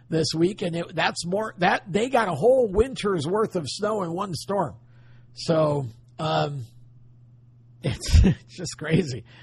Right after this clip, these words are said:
So, uh, yeah, I have to bring the gloves and all, you know, winter hat and all that on, on the upcoming, uh, journey. So, um, and also, I will leave,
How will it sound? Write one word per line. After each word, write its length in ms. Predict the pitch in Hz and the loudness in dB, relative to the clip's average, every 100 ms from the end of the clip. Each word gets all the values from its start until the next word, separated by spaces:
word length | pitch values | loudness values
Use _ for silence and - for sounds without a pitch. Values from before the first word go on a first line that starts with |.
| - - - - - | -20 -20 -20 -20 -12
So, 420 | - 170 165 170 | -6 -2 0 2
uh, 460 | 170 160 156 156 131 - - - | 2 2 0 -4 -6 -12 -20 -8
yeah, 220 | 180 151 | -4 -2
I 40 | |
have 260 | 165 202 - | 0 -2 -2
to 80 | 175 | -2
bring 220 | 190 180 | -2 -2
the 100 | 165 | -6
gloves 580 | 160 180 180 180 165 135 | -2 0 0 -2 -6 -6
and 400 | 147 139 135 117 - - - | -8 -8 -10 -12 -18 -20 -12
all, 360 | 147 165 165 156 | -6 -6 -6 -10
you 80 | 151 | -10
know, 120 | 151 | -8
winter 260 | 165 165 | -6 -6
hat 280 | 135 160 165 | -4 -4 -6
and 80 | - | -6
all 160 | 151 151 | -8 -6
that 260 | 147 151 - - - - _ - | -6 -8 -12 -20 -20 -20 _ -8
on, 360 | 156 151 147 - | -6 -4 -6 -8
on 300 | 156 151 147 | -4 -4 -4
the 140 | 147 | -6
upcoming, 560 | 147 - 156 151 143 143 | -6 -4 -4 -4 -6 -6
uh, 300 | 139 135 123 - - | -4 -4 -6 -8 -4
journey. 420 | 165 185 135 - | -2 -2 -6 -12
So, 500 | - 185 175 156 135 - - - - | -6 0 2 2 -2 -10 -20 -16 -2
um, 540 | 165 165 160 156 147 - - - - | 0 2 2 0 -6 -14 -20 -20 -8
and 320 | 185 196 190 | 0 0 4
also, 640 | 202 240 - 196 165 110 - | 6 6 4 2 2 0 -10
I 180 | 147 165 | -4 0
will 180 | 175 175 | 0 0
leave, 380 | 175 175 165 | -2 -4 -6